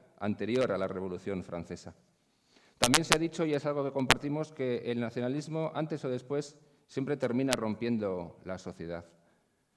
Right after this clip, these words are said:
La ciudadanía, es algo que también se ha dicho, es el conjunto de derechos, deberes y garantías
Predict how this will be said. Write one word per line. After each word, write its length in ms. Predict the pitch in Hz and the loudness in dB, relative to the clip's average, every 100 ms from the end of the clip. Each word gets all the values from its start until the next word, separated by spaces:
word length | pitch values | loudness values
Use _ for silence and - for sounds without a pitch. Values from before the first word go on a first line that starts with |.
| _ | _
La 160 | - 104 | 2 4
ciudadanía, 720 | - 110 113 117 139 143 143 | 4 4 4 4 4 4 0
es 100 | - | 0
algo 200 | 123 120 | -2 -2
que 80 | 113 | -2
también 280 | 110 113 | -4 -4
se 80 | 113 | -4
ha 40 | 117 | -4
dicho, 380 | 139 135 127 | -4 -4 -4
es 120 | 127 120 | -4 -4
el 120 | 110 | -6
conjunto 520 | - 107 - 139 139 | -4 -4 0 0 2
de 120 | 127 | 2
derechos, 500 | 117 120 147 - 135 | 2 2 0 -4 -4
deberes 420 | 120 113 131 131 131 | -2 0 0 -2 -2
y 40 | |
garantías 680 | 120 120 120 135 139 143 | 0 0 0 0 0 0